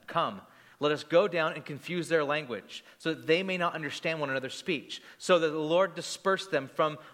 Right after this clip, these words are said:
over the face of the earth, and they left off the building, building the city.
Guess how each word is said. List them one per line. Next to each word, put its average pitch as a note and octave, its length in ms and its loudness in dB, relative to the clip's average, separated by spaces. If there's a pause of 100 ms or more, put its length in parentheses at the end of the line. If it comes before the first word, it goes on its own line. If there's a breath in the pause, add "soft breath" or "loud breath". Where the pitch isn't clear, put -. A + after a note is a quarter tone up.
(120)
over E3 240 6
the D3 80 -6
face F#3+ 420 0
of E3 240 0
the D#3 180 -6
earth, D3 260 4 (160)
and D3 160 -4
they C#3 120 2
left D3+ 400 0 (160)
off D3 380 2
the C#3+ 80 -6
building, C3 500 -2 (220 loud breath)
building C#3 280 2
the B2 60 -6
city. A2+ 400 -4